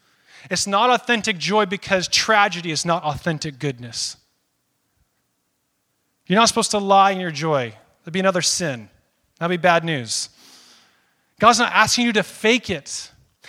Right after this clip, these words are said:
He's actually asking for a right response that is true. It's impossible for you to celebrate your loss, but you can actually be joyful in who he is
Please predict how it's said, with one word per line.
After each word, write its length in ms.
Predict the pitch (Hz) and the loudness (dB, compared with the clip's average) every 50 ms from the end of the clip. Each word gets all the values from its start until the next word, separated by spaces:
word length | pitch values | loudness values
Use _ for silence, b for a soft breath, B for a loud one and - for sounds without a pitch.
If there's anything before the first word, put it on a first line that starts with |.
| B B | B B
He's 140 | - 196 208 | -4 0 2
actually 480 | 208 240 240 - - 262 240 214 185 B B B B B B B | 2 2 2 0 0 -2 -2 -4 -6 B B B B B B B
asking 400 | 180 208 226 208 - - 240 208 | 4 4 4 4 0 -2 -4 -4
for 260 | - 220 208 202 190 | -2 2 4 6 6
a 60 | 185 180 | 6 4
right 280 | 185 202 220 240 214 190 | 4 2 2 2 0 -2
response 560 | 202 196 - - - - 208 202 208 196 - | -2 0 2 0 0 0 0 0 0 0 0
that 140 | - 196 185 | -2 -2 -2
is 140 | 180 165 - | -2 -4 -4
true. 340 | - - - 233 214 165 165 | -4 -4 -4 -4 -4 -6 -6
It's 140 | 170 - 196 | -6 -6 -6
impossible 520 | 190 175 - - 214 220 220 - - 208 | -6 -6 -4 -2 -2 -2 -2 -2 -6 -10
for 160 | 170 - 208 | -10 -8 -6
you 60 | 208 196 | -4 -4
to 100 | 196 185 | -2 -2
celebrate 640 | - - - 214 208 202 202 190 170 185 180 180 | -2 -2 0 0 2 2 2 0 0 -2 -4 -4
your 140 | 165 175 180 | -4 -6 -6
loss, 480 | 175 170 170 180 202 196 185 175 151 - | -4 -4 -2 0 2 2 2 0 0 -4
but 100 | - 180 | -8 -6
you 160 | 175 196 196 | -6 -6 -4
can 120 | 185 196 | -4 -4
actually 280 | 196 185 - - 190 185 | -4 -4 -4 -6 -8 -8
be 20 | |
joyful 420 | 170 143 160 196 202 202 - - 185 | -6 -4 -2 0 0 -2 -2 -4 -6
in 80 | 180 | -4
who 160 | 156 175 214 196 | -4 -4 -4 -4
he 180 | 185 185 190 | -2 -2 -2
is 260 | 202 190 156 131 - | -2 -2 -2 -6 -8